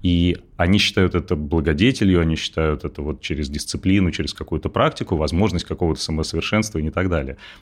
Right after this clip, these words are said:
Если мы возьмем психологию взросления, психологию развития, то мы получим совершенно обратную историю. Если человек не воспитал вот это эго к тому, что я вообще понимаю, чего я хочу –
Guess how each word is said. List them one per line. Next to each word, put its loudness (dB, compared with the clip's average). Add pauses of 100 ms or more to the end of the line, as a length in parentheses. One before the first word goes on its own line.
Если -6
мы 2
возьмем 4
психологию 2
взросления, 0
психологию 0
развития, -2
то -8
мы 0
получим -2
совершенно -2
обратную 0
историю. -4 (380)
Если 2
человек 0 (320)
не 6
воспитал 0
вот -6
это 0
эго 2 (200)
к -20
тому, 2
что 0
я 2
вообще 0
понимаю, 0
чего -2
я 2
хочу – -8